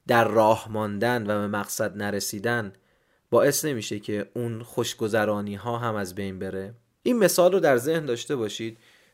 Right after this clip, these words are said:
من می‌خوام از این مثال وام بگیرم و در رابطه با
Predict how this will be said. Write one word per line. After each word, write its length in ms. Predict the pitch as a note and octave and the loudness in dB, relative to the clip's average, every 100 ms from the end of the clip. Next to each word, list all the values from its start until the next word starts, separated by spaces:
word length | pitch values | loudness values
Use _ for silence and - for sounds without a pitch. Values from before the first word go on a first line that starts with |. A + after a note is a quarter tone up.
| - | -2
من 140 | G#3+ | 0
می‌خوام 280 | G3+ D#3+ D#3+ | 0 -2 -2
از 160 | B2+ A#2 | -2 -4
این 120 | C#3 | -6
مثال 360 | A#2 - A#2+ G#2+ | -6 0 0 2
وام 360 | G#2 B2+ D#3+ | 2 2 2
بگیرم 560 | C3 G2+ G2+ G2+ G2 G2 | -2 -4 -4 -4 -4 -6
و 60 | |
در 220 | A2+ A#2+ A2 | -2 -2 -2
رابطه 420 | A2+ G#2+ A2 D3+ | -4 -6 -8 -8
با 420 | D3+ C3+ B2 A#2+ | -4 -4 -4 -10